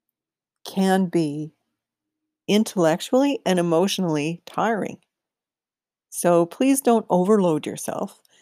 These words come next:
Please listen to me when I say self-care comes first. Please practice it and use your journal till you can <laughs> use it no more.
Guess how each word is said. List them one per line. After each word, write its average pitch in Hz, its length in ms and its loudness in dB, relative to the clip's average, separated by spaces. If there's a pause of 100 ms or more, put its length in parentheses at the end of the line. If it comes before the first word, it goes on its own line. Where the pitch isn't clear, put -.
(200)
Please 233 300 4
listen 247 500 4
to 175 100 -2
me 175 200 0
when 156 180 0
I 143 80 2
say 160 300 -2
self-care 156 640 -2
comes 156 340 -8
first. - 560 -6 (400)
Please 185 220 0
practice 202 580 -6
it - 320 -6 (760)
and 190 280 0 (420)
use 247 300 2
your 226 100 4
journal 185 600 -2 (420)
till 156 480 0 (600)
you 170 140 -4
can 208 260 2
<laughs> 196 140 4
use 190 120 -2
it 196 180 0
no 185 240 2
more. 170 380 -2